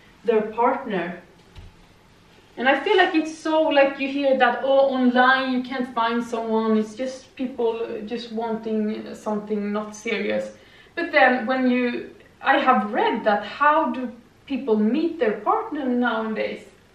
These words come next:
It's online. The majority of the people who are in a relationship with, together, they meet each other online. That is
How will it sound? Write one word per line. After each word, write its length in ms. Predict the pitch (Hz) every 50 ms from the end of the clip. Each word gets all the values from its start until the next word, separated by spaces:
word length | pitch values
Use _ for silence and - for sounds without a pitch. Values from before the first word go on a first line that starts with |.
| _ _ _ _ _ _ _ _ _ _ _ _ _ _ _ _ -
It's 300 | 339 359 359 349 - -
online. 840 | - 320 320 302 277 262 254 339 359 370 349 - 214 185 190 208 -
The 80 | - 247
majority 1000 | 254 262 247 214 208 - 294 349 381 403 415 403 415 - 349 330 311 240 -
of 220 | - - - 233 220
the 80 | 247
people 840 | 247 - - 311 311 302 311 - 262 233 208 196 208 - - - - - _ _ _ -
who 220 | 269 254 - -
are 280 | - 240 240 240 240 240
in 120 | 233 220
a 80 | 220 214
relationship 640 | 208 208 214 226 262 311 311 311 302 294 294 - -
with, 200 | - 233 - - -
together, 460 | 240 214 208 202 190 190 190 190 185 - - - 190 180
they 160 | - 247 262 277
meet 480 | 269 269 269 269 277 254 214 - -
each 200 | - 214 - -
other 280 | 226 220 220 214 196 -
online. 460 | 185 185 190 190 185 190 190 190 -
That 220 | 247 262 269 262
is 60 | 254